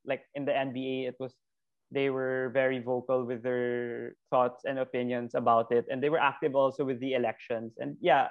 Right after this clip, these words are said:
the elections are coming up here, as you also mentioned, in twenty twenty-two. And athletes here, I believe, not a lot are like you or a few others that are very vocal with the social issues here locally. And w-, I w-, I wanted to ask if you think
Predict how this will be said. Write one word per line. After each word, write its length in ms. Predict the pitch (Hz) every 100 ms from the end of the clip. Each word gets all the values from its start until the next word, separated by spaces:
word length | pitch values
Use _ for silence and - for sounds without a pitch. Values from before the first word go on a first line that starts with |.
| -
the 120 | 147
elections 400 | 160 160 160 170
are 80 | 165
coming 320 | - 139 131
up 140 | 131 -
here, 200 | 127 120 123
as 160 | 127
you 60 | 123
also 280 | 120 117 120
mentioned, 540 | 117 117 127 120 120
in 160 | 123 117
twenty 240 | 120 120
twenty-two. 560 | 127 120 117 - 117 117 _ _ _ _
And 300 | - 131 135 -
athletes 460 | 156 160 190 185 -
here, 160 | 147
I 80 | 147
believe, 420 | 139 131 127 120
not 220 | 143 147
a 40 | 147
lot 260 | 131 127 135
are 80 |
like 180 | 131 127 _ -
you 300 | 123 123 123
or 380 | 123 123 123 - _
a 80 | 139
few 260 | - 147 123
others 380 | 127 123 123 123
that 160 | 127
are 120 | 131
very 280 | 127 127 131
vocal 460 | 120 123 120 127 120
with 160 | 123
the 100 | 123
social 400 | 123 127 123 139 131
issues 400 | 123 131 127 123
here 220 | 135 131
locally. 600 | 120 120 120 127 123 143 - _ _ _ _ _ _ _ -
And 400 | 139 143 143 135 - -
w-, 160 | 87 123 165
I 100 | 175
w-, 240 | 170 175
I 60 | 160
wanted 320 | 165 170 156
to 100 | 123
ask 240 | 127 -
if 280 | 143 139 -
you 100 | 147
think 300 | 131 151 143